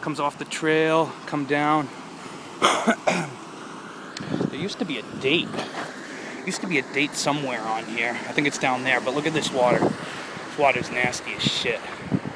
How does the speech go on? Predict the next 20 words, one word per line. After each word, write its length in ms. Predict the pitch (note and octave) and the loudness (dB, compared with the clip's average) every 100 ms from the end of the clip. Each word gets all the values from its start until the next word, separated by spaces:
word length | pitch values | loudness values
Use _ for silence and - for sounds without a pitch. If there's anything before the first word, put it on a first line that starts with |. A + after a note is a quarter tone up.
| - - - - - - - - - - - | -6 -8 -8 -10 -10 -10 -10 -8 -8 -6 -6
So 240 | - C3 | -2 0
brown 460 | A#2+ - - B2 B2 | 4 6 6 4 -2
and 120 | A#2 A2+ | -4 -8
gross, 440 | A#2+ A#2+ B2 - - | -6 0 2 2 0
so 160 | - C3+ - | -4 -4 -4
polluted 480 | C3 C3+ B2+ C3 B2 | -4 -2 -2 -2 -4
and 80 | G#2+ - | -2 2
dirty. 420 | C3 B2+ C3+ C3+ - - - - - - - - - - - - - - | 4 6 4 2 -4 -6 -4 -6 -6 -10 -10 -10 -10 -10 -8 -10 -8 -4
Fucking 540 | C#3 - - - - | -4 -4 -8 -2 2
gross, 360 | - - - - | 4 4 2 -2
gross 320 | - - B2 | 0 0 0
shit. 400 | - - - A#2 | -2 2 2 2
There's 180 | - - | -2 -8
fucking 500 | - D#3 - - - | -6 -2 -2 2 4
rugs 300 | C3+ - - | 4 2 -2
down 360 | - C#3 C#3 C#3 | -2 -2 -2 -2
here. 300 | C#3+ C#3+ D3+ - - - - - - | -2 -2 -4 -6 -12 -12 -12 -10 -4
Trash, 840 | - - C#3+ C#3+ C#3+ D3 D3 C#3+ - | -2 -2 -2 2 2 2 0 -2 -4
clothes, 760 | - C3+ C#3 C3+ C#3 C#3+ C#3+ | -4 2 4 4 4 -2 -2
shoes. 960 | - - - D3+ C#3+ C#3 C#3+ D3 - | -2 0 0 0 0 0 0 -2 -2